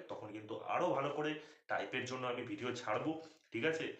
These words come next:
অনেকেই আছে দশ আঙুলে টাইপ করতে পারে না, আমি তো দশ আঙুলে টাইপ করে দিই, আমার প্রবলেম হয় না। অনেকেই আছে দশ আঙুলে টাইপ কর-, টাইপ করতে পারে না, ঠিক আছে? তো তোমাদের শেখাবো।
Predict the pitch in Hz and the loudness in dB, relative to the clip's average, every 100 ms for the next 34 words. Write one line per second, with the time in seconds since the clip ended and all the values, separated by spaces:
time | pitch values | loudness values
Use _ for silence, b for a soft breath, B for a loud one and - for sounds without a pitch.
0 | B 107 123 131 135 135 101 113 117 120 | B 0 0 2 2 2 2 2 2 2
1 | 127 127 104 104 120 - 131 117 120 135 | 2 2 2 2 -4 -4 0 2 2 0
2 | 131 151 151 127 120 131 131 120 113 - | 0 0 2 2 2 0 2 4 2 2
3 | 113 110 104 110 104 117 117 101 92 - | 0 0 0 2 2 2 0 -2 -4 -6
4 | - B B B B - 120 170 190 165 | -14 B B B B -2 2 4 6 6
5 | 123 120 117 113 120 135 - 113 113 131 | 4 4 4 4 4 4 6 4 4 0
6 | - 117 117 123 - 117 104 95 95 - | 4 4 4 0 0 2 2 2 -2 -6
7 | - 131 170 123 104 - 127 131 127 120 | -6 0 0 0 -4 -2 0 0 2 2
8 | 131 143 - 131 143 147 165 - | 4 2 0 4 6 6 4 -2